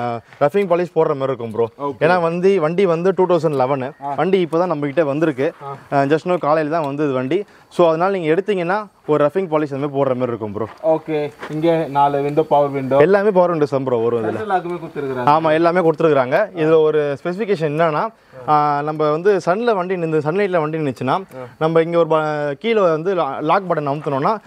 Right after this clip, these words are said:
Speaker 1: ஆட்டோமேட்டிக்கா கிளாஸஸ்லாம் ஏறிடும், ப்ரோ.
Speaker 2: ஓஹோ, ஓகே, ஓகே.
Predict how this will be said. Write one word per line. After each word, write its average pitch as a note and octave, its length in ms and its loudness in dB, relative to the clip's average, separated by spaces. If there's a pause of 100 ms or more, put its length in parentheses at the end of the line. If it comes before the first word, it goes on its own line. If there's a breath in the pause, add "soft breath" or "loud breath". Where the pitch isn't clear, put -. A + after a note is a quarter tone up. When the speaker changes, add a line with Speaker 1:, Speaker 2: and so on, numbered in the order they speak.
(160 loud breath)
Speaker 1:
ஆட்டோமேட்டிக்கா F#3+ 640 2 (400)
கிளாஸஸ்லாம் D3 480 -2
ஏறிடும், A2 280 0
ப்ரோ. G2 180 -6
Speaker 2:
ஓஹோ, B2+ 540 0
ஓகே, A#2 300 0
ஓகே. A2 220 -2